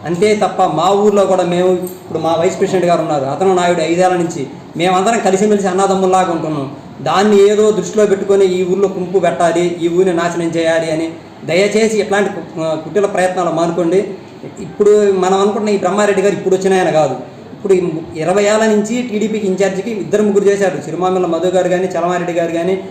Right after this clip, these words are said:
అంజిరెడ్డి గారు కానీ. కానీ ఎప్పుడైనా ఇట్లాంటి గొడవలు అయినాయా? ఈ మూడు నాలుగేళ్లలో ఇతను వచ్చినాకనే ఎందుకు గొడవలు అవుతున్నాయి? దయచేసి ప్రజలారా ఇది ఒక్కటి గమనించండి.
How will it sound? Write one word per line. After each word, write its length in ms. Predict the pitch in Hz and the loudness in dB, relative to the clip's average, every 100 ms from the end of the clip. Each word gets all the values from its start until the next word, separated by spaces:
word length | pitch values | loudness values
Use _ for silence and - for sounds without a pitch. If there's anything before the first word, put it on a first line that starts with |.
| - - | -16 -8
అంజిరెడ్డి 320 | 156 196 190 | -2 2 4
గారు 180 | 175 165 | 4 2
కానీ. 240 | 147 135 - 185 | 0 -4 -2 0
కానీ 160 | 208 | 2
ఎప్పుడైనా 320 | 180 214 233 | 2 0 0
ఇట్లాంటి 300 | 208 202 190 | 0 0 2
గొడవలు 220 | 175 185 175 | 2 4 2
అయినాయా? 300 | 165 165 185 - - - | 0 -2 -6 -10 -18 -6
ఈ 120 | 175 254 | 0 4
మూడు 220 | 247 269 | 4 4
నాలుగేళ్లలో 460 | 262 254 254 247 | 2 2 2 2
ఇతను 140 | 208 233 | 2 0
వచ్చినాకనే 400 | 233 240 233 233 | -2 -2 0 0
ఎందుకు 200 | 214 196 | 0 2
గొడవలు 180 | 190 190 | 4 2
అవుతున్నాయి? 300 | 185 185 175 | 2 0 0
దయచేసి 380 | 175 196 226 220 | 0 0 0 -2
ప్రజలారా 440 | 190 190 190 190 | 0 0 2 2
ఇది 120 | 170 | 0
ఒక్కటి 220 | 175 214 | -2 -2
గమనించండి. 500 | 185 180 170 156 139 | 0 0 -2 -4 -8